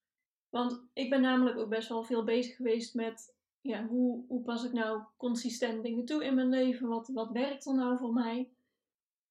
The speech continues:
En er speelt nu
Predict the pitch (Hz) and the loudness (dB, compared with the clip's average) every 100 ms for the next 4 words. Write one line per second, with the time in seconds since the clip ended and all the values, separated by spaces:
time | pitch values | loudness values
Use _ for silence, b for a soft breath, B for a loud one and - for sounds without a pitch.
0 | _ _ _ - 226 233 233 226 - _ | _ _ _ -8 -2 0 0 -2 -14 _
1 | _ _ _ _ _ _ _ _ 240 226 | _ _ _ _ _ _ _ _ -4 -4
2 | - 277 277 254 262 254 - | 0 2 4 6 6 4 0